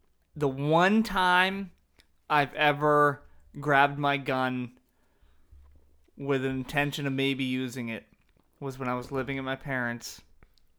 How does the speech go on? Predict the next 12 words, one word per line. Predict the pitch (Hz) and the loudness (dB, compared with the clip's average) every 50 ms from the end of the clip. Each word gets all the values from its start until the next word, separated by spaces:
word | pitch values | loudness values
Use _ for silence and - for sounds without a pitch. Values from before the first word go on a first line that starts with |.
| _ _ _ _ - - - _ _ - - - - - - | _ _ _ _ -20 -20 -20 _ _ -20 -20 -20 -20 -12 -6
and | 139 135 | -4 -2
I, | 123 123 127 127 123 - - | 0 0 0 -2 -4 -6 -8
middle | 143 135 139 143 147 160 | -6 -4 -2 0 2 0
of | 156 | 0
the | 160 170 | 0 0
night, | 170 165 151 135 123 117 - _ _ _ _ _ _ _ _ _ _ _ _ _ - - - - - _ _ _ _ _ _ _ | 2 2 2 2 0 -4 -8 _ _ _ _ _ _ _ _ _ _ _ _ _ -20 -20 -20 -20 -20 _ _ _ _ _ _ _
say, | _ - - 170 165 | _ -4 -2 -2 0
I | 165 160 147 | 2 2 2
woke | 147 139 147 147 147 143 - | 2 6 8 8 8 8 6
up, | 156 139 131 123 - - _ _ _ | 4 4 4 4 0 -6 _ _ _
and | - 147 135 | -8 -4 -2
I'm, | 123 117 120 123 127 123 | 0 0 0 -2 -4 -8